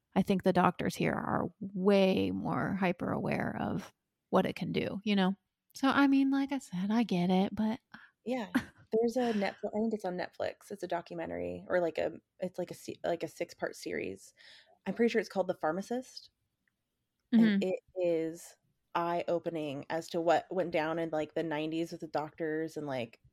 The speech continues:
Speaker 2: just pushing out prescription pills to people and how it created this, like, crazy epidemic. And we, if you have time to watch it, it, we, Spencer, it's, like, kind of like a murder mystery mixed in with, like,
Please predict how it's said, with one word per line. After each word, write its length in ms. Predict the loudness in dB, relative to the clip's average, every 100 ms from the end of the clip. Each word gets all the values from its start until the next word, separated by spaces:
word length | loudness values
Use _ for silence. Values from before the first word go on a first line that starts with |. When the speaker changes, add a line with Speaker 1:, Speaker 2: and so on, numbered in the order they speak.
| _
Speaker 2:
just 240 | -6 -6 -8 -8
pushing 320 | -6 -4 -4
out 300 | -2 -4 -8
prescription 500 | -18 -4 -4 -4 -8
pills 340 | -2 -2 -2
to 60 | -6
people 380 | -8 -8 -6 -8
and 80 | -6
how 160 | -4
it 80 | -6
created 400 | -4 -4 -2 -2
this, 200 | -4 -4
like, 120 | -6 -6
crazy 440 | -8 -8 -6 -6
epidemic. 500 | -8 -6 -8 -8 -8
And 240 | -10 -10 -14 -18 -20 -20 -20 _ _ _
we, 220 | 0 6
if 120 | 6 10
you 80 |
have 100 | 8
time 200 | 8 4
to 60 | 6
watch 220 | 4 4
it, 160 | 0 0
it, 120 | -2
we, 180 | 0 -2
Spencer, 280 | 2 2 4 2
it's, 140 | 6
like, 280 | 6 6 -8 _
kind 200 | -2 2
of 80 | 4
like 160 | 4 8
a 440 | 8 8 6 2 0
murder 280 | 6 8 8
mystery 680 | 4 0 0 0 2 2 2
mixed 300 | 0 -4 -2
in 140 | -2 -2
with, 180 | -4 -2
like, 300 | -2 -2